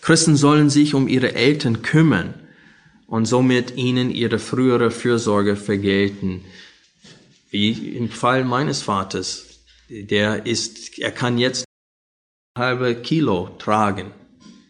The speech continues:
Der ist so kaputt. Der hat hier geholfen beim Klinkern, meinem Ha-, vor fünf Jahren oder mehr, sechs Jahren. Und jetzt kann er kaum gehen. Der hat vier Operationen.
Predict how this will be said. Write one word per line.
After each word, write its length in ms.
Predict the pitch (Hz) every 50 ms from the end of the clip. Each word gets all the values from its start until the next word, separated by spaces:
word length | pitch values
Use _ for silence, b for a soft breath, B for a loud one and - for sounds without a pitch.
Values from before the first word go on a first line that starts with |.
| B B B _ _ _ _ _ _ -
Der 120 | 107 104
ist 140 | 101 98 -
so 200 | - 120 123 147
kaputt. 600 | 147 - - 143 135 - - 139 117 101 - - B B B B B -
Der 80 | 107
hat 160 | 113 117 - -
hier 120 | 139 131
geholfen 440 | 127 123 123 127 139 135 - 139 117
beim 180 | 113 110 104
Klinkern, 540 | - - 113 127 135 - 165 160 165 160 156 -
meinem 280 | - 117 117 120 117 120
Ha-, 100 | - - -
vor 640 | - - - - 120 113 117 120 117 117 117 120 - B B B B B B B B _
fünf 280 | - 123 123 113 -
Jahren 460 | - 104 101 107 120 143 160 175 180 - - B B B B B B B B B B B _
oder 160 | - 110 104
mehr, 360 | 104 107 107 127 151 170 165 - - - _ _ _
sechs 300 | - - 107 113 - -
Jahren. 480 | 110 107 107 123 147 165 170 165 - B B B B B -
Und 100 | 107 107
jetzt 380 | 117 123 123 - - - -
kann 180 | - 127 120 123
er 60 | 113
kaum 320 | 117 - 110 113 113 107
gehen. 560 | 101 107 107 104 98 92 92 98 98 - _ _ _ _ _ _ _ _ _ _ _ _ _ _ -
Der 100 | 113 104
hat 160 | 107 104 -
vier 600 | - - - - 135 135 143 143 135 139 139 - - - - - - - _ _ _ _ _ _ _ _ _ _ _ _ _ _ _ _ _ _ -
Operationen. 420 | 123 127 127 135 131 135 139 139